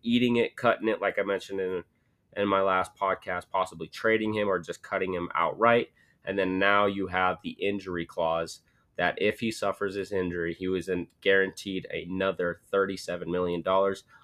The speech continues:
on top of the other thirty-nine million that you have to pay him next, next year regardless. So, uh, that was another reason.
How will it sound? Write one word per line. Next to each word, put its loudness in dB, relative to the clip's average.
on -2
top 2
of 2
the -4
other 2
thirty-nine 0
million -2
that 0
you -4
have -4
to -12
pay -8
him -10
next, -6
next 4
year 2
regardless. 2
So, 6
uh, 2
that 10
was 4
another 4
reason. -6